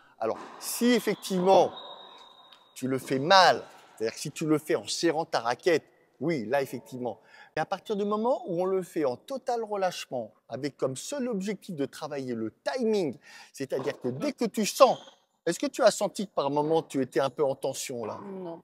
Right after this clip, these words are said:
Speaker 1: Non ? Tu as toujours senti le moment
Speaker 2: Oui,
Speaker 1: où tu étais
Speaker 2: c'était
Speaker 1: faible ?
Speaker 2: relâché, j'ai pas senti.
Speaker 1: Mais il y a des, il y a des fois quand même, t'étais
Speaker 2: C'est un petit peu quand j'arrive pas à trouver la, le, la bonne, euh, position pour, euh, taper la balle. C'est là où c'était un peu serré. Mais
Speaker 1: Voilà.
Speaker 2: sinon, dès que je, euh, je relâche ma,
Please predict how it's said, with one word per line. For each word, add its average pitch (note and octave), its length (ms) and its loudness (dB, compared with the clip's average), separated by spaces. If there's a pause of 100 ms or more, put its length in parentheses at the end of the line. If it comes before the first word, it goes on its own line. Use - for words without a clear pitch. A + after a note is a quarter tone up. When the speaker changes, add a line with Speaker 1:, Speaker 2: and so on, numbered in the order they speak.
(520)
Speaker 1:
Non ? G3 280 2
Tu G#3+ 80 4
as F3+ 80 10
toujours C4 320 -2
senti A3 340 -4
le A#3+ 60 -2
moment A#3 320 0
Speaker 2:
Oui, - 20 0
Speaker 1:
où A#3 80 -2
tu G#3 60 -4
étais G3 120 -4
Speaker 2:
c'était F#3 160 2
Speaker 1:
faible ? F#3 180 0
Speaker 2:
relâché, F#3+ 500 -8
j'ai F3+ 140 -12
pas G3+ 160 -8
senti. - 320 -14
Speaker 1:
Mais E3+ 60 4
il - 20 8
y - 20 10
a G3 80 10
des, G3+ 220 6
il G#3 60 -6
y - 40 12
a G3 40 8
des G3 120 4
fois C4 180 10
quand A#3 140 2
même, A#3 180 4
t'étais F3 300 2
Speaker 2:
C'est - 80 -4
un G3+ 120 -8
petit - 300 -10
peu D4+ 240 -6
quand A3+ 580 -6
j'arrive G#3+ 360 -2
pas A#3 100 -4
à A#3 40 -4
trouver G#3 420 -8
la, F3 420 -2
le, F3 240 -12
la F3+ 120 -8
bonne, G3 460 -10
euh, E3+ 480 -8 (420)
position F#3 360 -10
pour, F3+ 200 -14
euh, E3 260 -2
taper F#3 240 -10
la E3+ 120 -4
balle. A#3 420 -6
C'est G3+ 160 -6
là A#3 120 2
où G3 560 -10
c'était F#3+ 200 -12
un F3+ 100 -10
peu F#3 140 -18
serré. F3 340 -14 (360)
Mais G3+ 80 -8
Speaker 1:
Voilà. D#3+ 180 -2
Speaker 2:
sinon, A#3+ 120 -4
dès B3+ 120 -4
que A#3 260 -6
je, F#3 120 -10
euh, F3+ 440 -2
je F3+ 100 -12
relâche G3 320 -4
ma, E3 360 -8